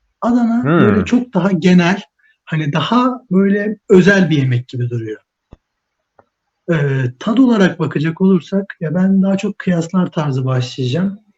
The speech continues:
Speaker 2: Tamam.
Speaker 1: Ee, gerçekten Adana'da, İskender'de aşırı sevdiğim yemekler. Ama ben biraz daha sos insanıyım. Hani
Speaker 2: Hmm.
Speaker 1: nasıl diyeyim? Sade değildi. Mesela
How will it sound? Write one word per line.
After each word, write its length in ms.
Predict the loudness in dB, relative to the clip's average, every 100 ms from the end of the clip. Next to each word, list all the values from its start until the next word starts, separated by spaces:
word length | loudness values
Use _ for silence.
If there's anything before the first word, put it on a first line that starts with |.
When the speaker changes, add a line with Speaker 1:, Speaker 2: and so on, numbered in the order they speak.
| -4
Speaker 2:
Tamam. 360 | -2 -2 -6 -4
Speaker 1:
Ee, 480 | -2 0 0 -2 -4
gerçekten 680 | -4 -4 -2 -4 -2 -2 -2
Adana'da, 420 | -2 -2 0 0 -4
İskender'de 920 | -6 -4 -4 -2 -4 -4 -6 -6 -10 _ _ _ _ _ _ _ -14
aşırı 340 | -8 -2 -2
sevdiğim 420 | -2 -4 -2 -2 -2
yemekler. 760 | -2 -6 -6 -8 -8 -12 -20 _ _ _ _ _ _ _ -4
Ama 440 | 0 0 -2 -10 _ _ _ -2
ben 200 | 2 2
biraz 340 | 2 0 0
daha 140 | -2 -4
sos 380 | -2 -2 -2 -2
insanıyım. 520 | -4 -2 -6 -6 -8
Hani 420 | -4 -2 0 -2 _ _ -10
Speaker 2:
Hmm. 240 | -8 -2
Speaker 1:
nasıl 260 | 0 0 -2
diyeyim? 360 | 0 0 -2 _ _ _ -20 _
Sade 560 | -8 0 2 2 0 2
değildi. 300 | 0 2 2
Mesela 300 | 2 0